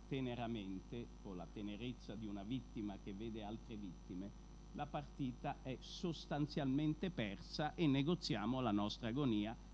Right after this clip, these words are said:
che è sempre un'attività degna, perché uno guadagna tempo, ma insomma tale è.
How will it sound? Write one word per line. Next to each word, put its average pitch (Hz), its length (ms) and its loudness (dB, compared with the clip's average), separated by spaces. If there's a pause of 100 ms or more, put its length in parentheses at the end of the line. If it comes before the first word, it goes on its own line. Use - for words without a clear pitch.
(120)
che 143 100 2
è 120 60 2
sempre 104 680 -4
un'attività 92 720 -6 (220)
degna, 95 500 -8
perché 90 340 -10
uno 87 340 -6
guadagna 92 420 -6
tempo, 92 500 -8 (420)
ma 101 120 -6 (140)
insomma 90 340 -6 (380)
tale 98 280 -6
è. 113 200 -4